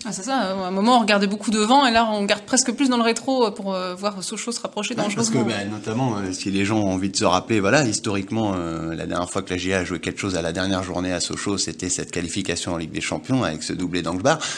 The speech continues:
Speaker 2: Euh, cette saison, trente-huitième journée, c'est à Sochaux que la J A ira. Euh, peut-être ça pourrait être un match décisif, mais, euh, aujourd'hui, euh, pour ça, va falloir que la J A se réveille réellement et rapidement,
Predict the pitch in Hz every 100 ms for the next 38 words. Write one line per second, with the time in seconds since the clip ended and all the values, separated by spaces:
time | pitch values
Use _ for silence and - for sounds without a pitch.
0 | - 87 85 82 - 85 139 120 95 90
1 | - 82 80 107 160 - 80 - 85 120
2 | - 87 87 87 87 92 165 - - -
3 | - 85 76 - 104 95 80 78 82 82
4 | 87 87 95 - 76 80 - 131 175 -
5 | 92 82 78 76 73 71 73 - - 90
6 | 92 143 147 175 151 92 82 - 78 -
7 | 143 90 87 - 82 78 107 127 - 76
8 | 82 110 123 78 87 98 131 127 95 92
9 | 156 160 90 80 120 120 107 160